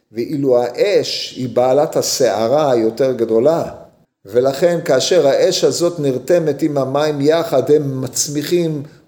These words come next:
כוחות יוצאים מגדר הרגיל של האדם, אבל על כל פנים הנפש היא בחינת האש, היא הסוערת, היא מה שמסעירה את הגוף שהוא כאבן דומם, בלא אותו כוח סערה שיש בו באדם,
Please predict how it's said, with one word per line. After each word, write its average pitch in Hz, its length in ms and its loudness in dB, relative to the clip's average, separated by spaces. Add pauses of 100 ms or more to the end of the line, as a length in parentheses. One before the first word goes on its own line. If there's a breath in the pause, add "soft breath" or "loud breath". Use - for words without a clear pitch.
כוחות 175 460 -2
יוצאים 156 400 -2
מגדר 156 460 2
הרגיל 139 380 2
של 139 220 0
האדם, 110 460 0 (560)
אבל 117 80 0
על 143 100 0
כל 208 180 0
פנים 180 280 0
הנפש 156 540 -2
היא 165 140 0
בחינת 156 520 0
האש, 139 480 4
היא 170 140 4
הסוערת, 143 760 2
היא 170 100 -2
מה 151 140 -2
שמסעירה 143 840 -2
את 135 120 -4
הגוף 147 300 0
שהוא 143 220 -4
כאבן 151 420 -2
דומם, 139 520 2 (400 loud breath)
בלא 139 220 2
אותו 160 380 2
כוח 160 240 0
סערה 139 380 -2
שיש 139 240 -4
בו 127 140 0
באדם, 120 560 2